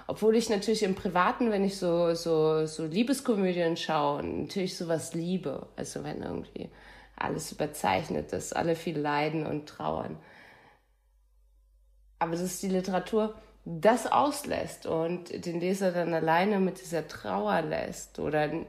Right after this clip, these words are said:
nicht nur mit dieser Trauer, mit diesen vielen Gefühlen, die sie auslöst. Deshalb, finde ich, haben auch diese drei Bücher gemeinsam. Das ist so großartig. Also das Pathos muss weg.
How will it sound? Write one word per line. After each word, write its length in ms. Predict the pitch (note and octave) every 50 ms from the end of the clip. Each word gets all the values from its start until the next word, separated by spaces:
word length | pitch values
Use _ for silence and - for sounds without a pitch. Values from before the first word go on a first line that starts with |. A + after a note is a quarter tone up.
| - -
nicht 400 | - F#3 F#3 F#3 G3 F#3+ - -
nur 100 | F#3+ F3+
mit 200 | F3+ E3 D#3+ -
dieser 220 | D#3+ D3+ D3 C#3
Trauer, 260 | - - - E3+ E3+
mit 200 | D#3+ D#3 D3 -
diesen 220 | - D3 C#3+ D3+ D3
vielen 380 | - - - G3+ F#3+ F#3+ F#3
Gefühlen, 480 | F3+ F3 D#3+ - - G3 G#3 G#3 G3 F3+
die 140 | D#3+ D#3+ D#3
sie 180 | D3 - -
auslöst. 640 | - - - - - - - - - - - - - _ - - - - - - - -
Deshalb, 420 | - D#3 - - G3+ F#3 G3 G3 - - - - - - - - - - - -
finde 240 | - F3+ F3+ F3
ich, 160 | F3 E3+ - E3+
haben 200 | D#3+ D3+ D#3 D#3+
auch 160 | - E3 -
diese 340 | - - D#3+ D3 D3 D3+ D3
drei 260 | - - D#3 D3+ D3+
Bücher 340 | D3 D#3+ E3 D#3+ - C#3+ D3
gemeinsam. 840 | D3+ C#3+ C#3+ C#3+ C#3+ D3+ D#3+ D#3+ D#3 D#3 - C3 B2+ B2+ C#3 D3 - - _ _ _ _ _ _ _ _ _ _
Das 200 | - - E3+ -
ist 200 | E3 E3 D#3+ -
so 80 | - D3+
großartig. 920 | D3 - - C#3+ C#3 C#3+ - - - - - G1+ - - - - - -
Also 240 | - D3+ D3 D3 D3+
das 280 | D#3 D#3 D3+ - - - - - - _ _ _ _ _ _ -
Pathos 540 | - - F3+ F3+ F#3 - F#3 E3 E3 - -
muss 380 | E3 D#3+ D#3 D3+ - - -
weg. 320 | D#3+ D3 C#3+ C#3+ - -